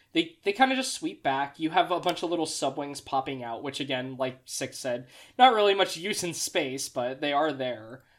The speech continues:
Um, and what you really notice from the backside of this is this has a lot of boosters, like, or thrusters, just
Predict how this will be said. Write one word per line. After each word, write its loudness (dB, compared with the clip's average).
Um, 2
and 2
what 4
you -2
really 2
notice 6
from -4
the -2
backside 2
of -6
this -4
is -10
this 0
has 2
a 8
lot 8
of 0
boosters, -6
like, -6
or 0
thrusters, -6
just -8